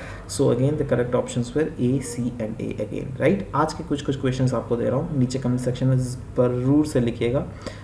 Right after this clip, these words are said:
राइट? And of course, आज थोड़ा इंटरनेट का इश्यूज है ना, उसके लिए शायद से लेट से थोड़ा वीडियो अपलोड हो, don't worry about it, but yeah, you should write the answer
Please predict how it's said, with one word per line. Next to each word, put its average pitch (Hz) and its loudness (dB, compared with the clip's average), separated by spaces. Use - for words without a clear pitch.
राइट? 135 4
And 117 2
of - -2
course, 120 2
आज 113 -4
थोड़ा 117 0
इंटरनेट 123 4
का 123 2
इश्यूज 113 0
है 107 2
ना, - -2
उसके 123 -2
लिए 113 0
शायद 120 0
से 120 -2
लेट 117 2
से 117 -4
थोड़ा 110 0
वीडियो 113 2
अपलोड 110 0
हो, 113 -2
don't 113 2
worry 110 0
about 110 0
it, 160 2
but 131 8
yeah, 113 6
you 131 4
should 156 2
write 127 4
the 120 4
answer 117 0